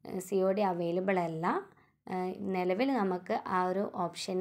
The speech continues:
ഇല്ലാത്തതുകൊണ്ട് തന്നെ, ആ, നമുക്ക് സി ഒ ഡി മാത്രമേ അവൈലബിൾ ആയിട്ടുള്ളൂ. ഒരുപാട് പേര് സി ഒ ഡിൻ്റെ കാര്യം ചോദിക്കുന്നുണ്ട്. അപ്പം നമുക്ക് ഓൺലൈൻ പേയ്മെന്റ് മാത്രമേ ഉള്ളൂ. പിന്നെ നിങ്ങൾക്ക് ഹോം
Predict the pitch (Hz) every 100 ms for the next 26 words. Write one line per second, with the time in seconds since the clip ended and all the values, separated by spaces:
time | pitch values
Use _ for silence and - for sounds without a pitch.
0 | 175 170 180 - 180 170 170 214 339 -
1 | - - _ _ - 185 190 185 180 190
2 | - 190 180 180 190 175 170 170 - 214
3 | 180 170 170 170 175 170 175 165 175 175
4 | 175 175 185 196 180 190 - 180 175 175
5 | 175 185 170 170 185 185 165 165 180 165
6 | 160 208 254 202 170 - - 180 175 185
7 | 202 180 180 226 185 - 214 254 190 180
8 | - _ _ _ _ _ _ _ _ _
9 | _ - 214 226 240 208 208 208 214 202